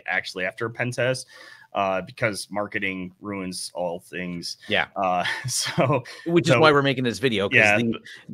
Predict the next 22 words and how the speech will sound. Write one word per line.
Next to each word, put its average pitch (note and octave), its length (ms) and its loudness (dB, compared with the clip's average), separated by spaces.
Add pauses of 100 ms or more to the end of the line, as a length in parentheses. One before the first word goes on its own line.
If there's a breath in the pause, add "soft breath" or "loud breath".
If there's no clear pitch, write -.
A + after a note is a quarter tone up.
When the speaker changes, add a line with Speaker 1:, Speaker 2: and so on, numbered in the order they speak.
(240)
Speaker 2:
marketing C3+ 480 2
around G#2 280 0
pen G2 220 -6
tests, F#2+ 400 -4
um, F2+ 440 -6 (160)
sometimes A2+ 540 -2
Speaker 1:
It A2 40 -2
Speaker 2:
they - 20 -4
start A#2+ 380 2
at G#2+ 100 -2
a G2+ 40 -4
price A2 320 0
that F#2 80 -6
doesn't A2+ 200 -4
make G#2 200 -4
any G2 140 -4
sense, G#2+ 400 -2
and F#2+ 100 -4
it's F#2+ 160 -10
not F#3+ 160 -2
Speaker 1:
Yeah. G3+ 60 -2
Speaker 2:
exactly C3+ 720 -2